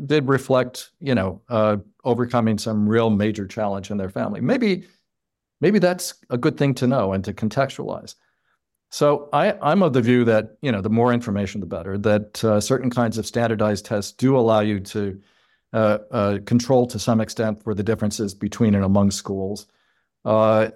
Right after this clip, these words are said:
and, uh, the differences between and among even teachers who, um, after all, you know, grading is, I hate to tell you this,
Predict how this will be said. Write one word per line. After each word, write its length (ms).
and, 500
uh, 160
the 100
differences 380
between 300
and 80
among 260
even 220
teachers 480
who, 480
um, 480
after 280
all, 220
you 80
know, 140
grading 400
is, 260
I 100
hate 160
to 80
tell 180
you 100
this, 320